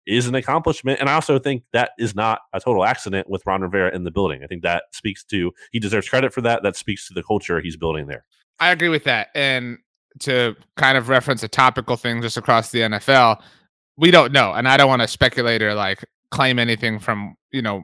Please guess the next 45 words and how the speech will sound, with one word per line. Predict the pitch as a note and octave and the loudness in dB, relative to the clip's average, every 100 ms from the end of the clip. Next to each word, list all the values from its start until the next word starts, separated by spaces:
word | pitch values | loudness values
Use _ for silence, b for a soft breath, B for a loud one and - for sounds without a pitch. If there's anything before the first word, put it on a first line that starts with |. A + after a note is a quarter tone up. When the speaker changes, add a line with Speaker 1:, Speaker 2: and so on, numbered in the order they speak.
| - | -4
Speaker 2:
on | A#2+ A2 G#2 - | -2 -2 -6 -2
Washington's | C3 A#2 A#2+ A#2 G#2 | 0 0 -4 -10 -6
behalf, | G#2+ A#2 G#2 - | 0 2 0 0
but | A2+ G#2+ b b - | -4 -4 b b -4
it | A#2 | 4
does | C3+ D3+ | 6 6
seem | - D3 C#3+ | 4 2 4
like | B2 A2+ | 2 2
they | B2 | 0
either | B2 B2 B2+ B2 A#2+ - - | 0 0 2 2 2 -2 -6
got | A#2+ A#2+ B2 | 2 2 2
their | A#2 | -2
players | - A#2 A2 | 0 0 0
to | A2 | -6
get | G#2 | -2
vaccinated, | C3 C#3+ - C#3 C3 | 2 2 2 2 2
they | A2+ | 4
educated | A2+ B2 A#2+ C3 | 0 -2 -4 -4
them, | B2 B2 | -2 0
whatever. | D3 C#3+ | 0 0
They, | C#3+ D3+ C#3+ | 0 0 0
they | C3+ | 0
did | C3+ E3 D#3 | 2 2 4
something | E3 C3+ C3 | 2 2 -2
to | - G#2+ - _ - | -2 -4 -6 _ 0
drastically | C3 B2+ B2+ A2+ | 2 2 -4 -8
change | G2+ A#2 A2+ G#2+ | -6 -4 -4 -4
that. | G2+ F#2 b b - | -6 -6 b b -2
And | A#2+ | 4
now | A#2+ | 6
they | B2+ B2+ | 6 2
sit | - B2+ A#2+ _ | 2 2 2 _
at | B2+ A2+ - | -4 -4 -6
about, | B2 A2+ G#2+ - | -4 -2 -2 -4
again, | A2+ A2 | -6 -4
ninety | A2+ A#2 | -2 -2
percent | - - G#2+ | -6 -8 -2
vaccination. | A2 G#2 A2 A2 A2 F#2 - b b - | -2 -2 -2 -2 -2 -4 -12 b b 4
Urban | D#3 D3+ C3 | 6 6 6
Meyer, | C#3 C3+ G#2+ | 8 8 6
Jacksonville | B2 A#2 - A#2 | 2 -2 -2 -4
Jaguars | A#2 A#2 A#2 - | 0 0 -2 -2
head | G2+ | -6
coach, | - G#2 G#2 G2 | -4 -4 -4 -6
um, | A2 G2+ G2+ | -4 -4 -4